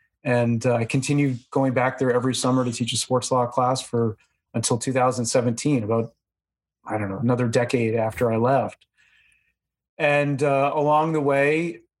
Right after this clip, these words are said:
I was interviewed by Sports Illustrated for a story involving women basketball players, uh,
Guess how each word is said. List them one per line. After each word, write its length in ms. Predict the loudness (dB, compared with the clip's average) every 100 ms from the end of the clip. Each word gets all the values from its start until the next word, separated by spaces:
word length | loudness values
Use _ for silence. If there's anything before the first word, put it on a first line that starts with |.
| -4
I 120 | -2
was 160 | 0
interviewed 400 | 0 0 0 0
by 140 | 0 0
Sports 360 | 0 -2 -2
Illustrated 800 | 0 0 0 0 0 2 0 -2 -10 _ _
for 480 | -6 0 2 2 0
a 80 | -4
story 840 | -4 0 2 2 2 0 -4 -8 _
involving 960 | -4 0 0 0 0 0 2 0 -2 -6 _ _ _ _ _ _ _ _
women 340 | -4 0 0 2
basketball 540 | 0 0 -2 0 0
players, 720 | 0 0 0 0 -2 -2 -4 -8 _
uh, 240 | -4 -4